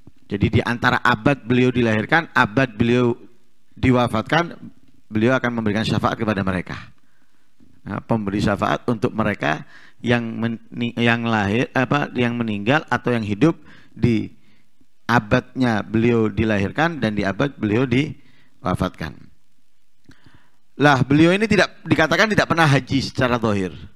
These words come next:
Tidak pernah melaksanakan ibadah haji secara zahir. Akan tetapi, banyak orang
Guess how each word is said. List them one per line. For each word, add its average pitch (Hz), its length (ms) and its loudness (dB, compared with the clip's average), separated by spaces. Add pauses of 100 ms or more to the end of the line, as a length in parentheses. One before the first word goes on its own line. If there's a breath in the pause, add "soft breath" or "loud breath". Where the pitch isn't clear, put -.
(600)
Tidak 113 240 -2
pernah 135 240 0
melaksanakan 127 480 -2
ibadah 110 320 0
haji 147 240 0
secara 143 400 0 (480 soft breath)
zahir. 110 480 0
Akan 143 400 4
tetapi, 139 640 0
banyak 117 480 0
orang 131 320 0